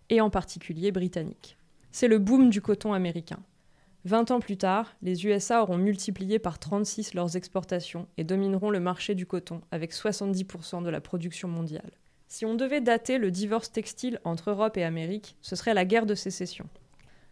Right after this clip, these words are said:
En mille huit cent soixante et un, sur les huit cent cinquante mille tonnes de coton du marché mondial, sept cent seize mille viennent des États-Unis. Les États confédérés, principaux producteurs,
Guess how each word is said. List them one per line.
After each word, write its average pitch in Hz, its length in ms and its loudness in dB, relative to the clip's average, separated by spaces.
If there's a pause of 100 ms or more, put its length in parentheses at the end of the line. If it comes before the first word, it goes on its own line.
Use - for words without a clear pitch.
(120)
En 208 80 4
mille 269 200 8
huit 294 120 10
cent 294 160 0
soixante 220 420 0
et 180 80 2
un, 185 160 -2 (160)
sur 196 220 2
les 190 100 6
huit 202 140 4
cent 254 200 4
cinquante 214 400 2
mille 208 320 2
tonnes 202 420 2
de 170 80 0
coton 208 400 0
du 165 120 -2
marché 180 320 0
mondial, 175 540 2 (160)
sept 269 300 2
cent 220 160 0
seize 196 280 2
mille 196 400 2
viennent 190 240 4
des 185 180 4
États-Unis. 165 460 -2 (760)
Les 180 160 4
États 240 200 6
confédérés, 185 600 2
principaux 190 480 -2
producteurs, 180 640 -4